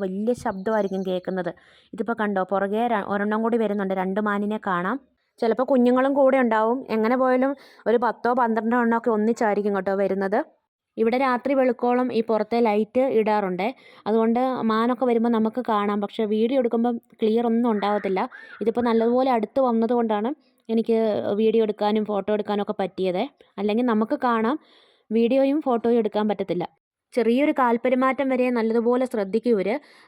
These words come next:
നമ്മൾ വീടിൻ്റെ ഉള്ളിലാണേലും ഇത്തിരി ഒച്ചത്തിൽ നടക്കുവോ എന്തെങ്കിലും എടുക്കുവോ താഴെ വീഴുവോ ഒക്കെ ചെയ്താൽ പെട്ടെന്ന് ഓടിപ്പോകും.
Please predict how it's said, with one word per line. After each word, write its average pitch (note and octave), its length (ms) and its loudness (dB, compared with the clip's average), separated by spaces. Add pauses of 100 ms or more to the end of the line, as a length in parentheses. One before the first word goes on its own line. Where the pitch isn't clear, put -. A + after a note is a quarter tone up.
നമ്മൾ A3 160 0 (120)
വീടിൻ്റെ A#3+ 360 2
ഉള്ളിലാണേലും A3+ 520 2 (440)
ഇത്തിരി A#3+ 280 0
ഒച്ചത്തിൽ A3+ 320 -2 (100)
നടക്കുവോ G#3+ 360 0 (100)
എന്തെങ്കിലും G#3+ 340 0
എടുക്കുവോ G#3+ 340 -2 (240)
താഴെ G3+ 280 -2
വീഴുവോ A3+ 240 2
ഒക്കെ A3+ 160 -6
ചെയ്താൽ G#3 260 -2
പെട്ടെന്ന് A3 360 -2
ഓടിപ്പോകും. G3+ 460 -2